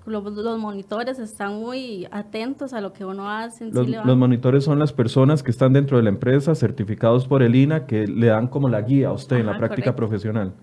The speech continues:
Speaker 1: Es como cuando uno va a un trabajo normal, que siempre le ponen a alguien a, como a ayudarle a uno a, a aprender las cosas. Pero en este caso, como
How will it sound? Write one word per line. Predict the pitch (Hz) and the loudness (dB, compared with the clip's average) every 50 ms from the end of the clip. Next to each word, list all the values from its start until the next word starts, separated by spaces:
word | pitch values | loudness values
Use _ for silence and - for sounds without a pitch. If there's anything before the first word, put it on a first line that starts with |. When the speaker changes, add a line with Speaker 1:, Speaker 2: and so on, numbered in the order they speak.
| _ _ | _ _
Speaker 1:
Es | - 202 233 - | -14 -14 -14 -10
como | - 320 320 302 311 | -6 -6 -6 -6 -6
cuando | - 214 202 190 202 202 | -6 -8 -8 -8 -10 -10
uno | 208 240 | -8 -6
va | 262 269 277 | -6 -4 -4
a | 254 | -4
un | 262 254 - | -6 -8 -6
trabajo | 240 240 240 247 269 330 339 | -4 -2 0 0 0 -2 -4
normal, | 262 233 202 202 208 220 247 285 320 403 - - _ | -6 -6 -6 -6 -6 -6 -4 -4 -6 -8 -12 -18 _
que | - 233 208 | -10 -10 -8
siempre | 220 233 220 226 226 269 269 | -8 -8 -10 -8 -8 -10 -10
le | 233 220 | -10 -12
ponen | - 214 220 233 254 247 | -12 -12 -12 -12 -12 -12
a | 226 220 220 233 | -12 -10 -8 -8
alguien | 240 262 262 294 311 330 339 - - _ _ _ _ _ _ _ _ _ _ | -10 -10 -10 -10 -10 -10 -10 -12 -18 _ _ _ _ _ _ _ _ _ _
a, | - 220 220 208 202 190 185 180 180 180 - _ _ _ _ | -8 -6 -6 -4 -6 -6 -6 -8 -10 -12 -18 _ _ _ _
como | - 233 214 202 196 | -10 -8 -6 -6 -6
a | 190 180 180 180 175 - | -6 -6 -8 -10 -10 -8
ayudarle | 208 214 202 214 196 196 202 220 233 | -8 -6 -6 -4 -4 -4 -4 -4 -4
a | 247 | -4
uno | 269 277 285 285 285 294 294 - - | -2 -2 -2 -4 -4 -6 -8 -10 -12
a, | 214 | -10
a | 208 202 | -10 -10
aprender | 208 208 196 190 190 196 196 202 208 | -10 -10 -10 -10 -8 -8 -8 -10 -8
las | 220 226 226 | -10 -12 -10
cosas. | - 294 285 285 254 202 185 190 - _ _ _ _ _ _ _ _ _ _ _ _ _ | -8 -8 -6 -6 -8 -10 -14 -16 -20 _ _ _ _ _ _ _ _ _ _ _ _ _
Pero | - 240 226 220 | -10 -8 -6 -6
en | 214 208 | -6 -8
este | 214 214 240 233 | -8 -10 -10 -12
caso, | 240 - 254 262 285 285 311 294 302 - | -8 -6 -6 -6 -4 -6 -8 -10 -10 -12
como | - 208 202 196 185 185 180 | -12 -10 -10 -8 -10 -10 -12